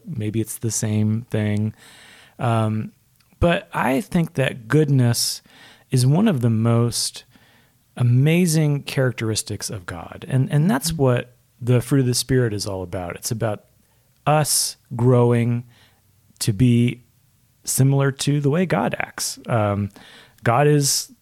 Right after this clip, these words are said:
Speaker 1: patient. God is kind.
Speaker 2: Mm-hmm.
Speaker 1: And, um, we, we can, we can grow the fruit of those things as well. And it makes me think there's a verse in First John where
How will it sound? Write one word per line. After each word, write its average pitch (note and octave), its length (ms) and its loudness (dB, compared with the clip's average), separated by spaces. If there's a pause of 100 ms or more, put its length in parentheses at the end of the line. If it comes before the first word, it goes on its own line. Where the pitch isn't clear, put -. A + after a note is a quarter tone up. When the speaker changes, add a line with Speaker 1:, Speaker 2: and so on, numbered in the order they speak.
(380)
Speaker 1:
patient. F#3 440 0
God G#2+ 220 -4
is D3 100 -2
kind. G#2 480 -4 (100)
Speaker 2:
Mm-hmm. G3+ 140 -4
Speaker 1:
And, G#2 420 -4 (520)
um, G#2+ 300 -2
we, C3 460 2
we B2+ 140 0
can, B2 380 -2
we C3 100 0
can B2+ 160 0
grow A2+ 460 0 (100)
the G#2+ 80 -6
fruit B2+ 260 0
of A#2 100 -2
those A#2+ 220 0
things A#2+ 300 -4
as A2+ 140 -10
well. B2+ 400 -6
And A2+ 400 -2 (960)
it E3 160 0
makes A#3 240 2
me B3 80 2
think G3+ 180 0
there's C#3+ 300 0
a A#2+ 160 2
verse D3 480 -2
in A2+ 260 -2
First B2+ 380 -2
John G#2 400 -4
where G2+ 500 -4